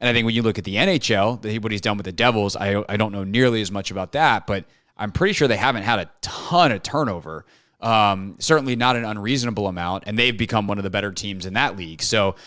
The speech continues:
I think when he says something and he hires people, he will, y-, you can trust him to give them the opportunity,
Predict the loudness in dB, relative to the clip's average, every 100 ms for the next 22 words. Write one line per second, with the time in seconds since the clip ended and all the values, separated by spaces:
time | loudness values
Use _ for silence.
0 | -18 -4 0 0 0 -4 -2 -2 0 2
1 | 2 0 -2 -4 -4 -4 -4 -6 -8 2
2 | 2 4 0 -4 -6 -4 -6 -6 -6 -2
3 | -2 -2 -6 -12 -6 -4 -4 -4 0 0
4 | 0 -4 -4 -4 -10 -14 -4 -2 -2 -2
5 | -2 -2 -4 -10 _ _ _ _ 0 4
6 | 4 2 -6 -4 -4 -4 -6 -6 -10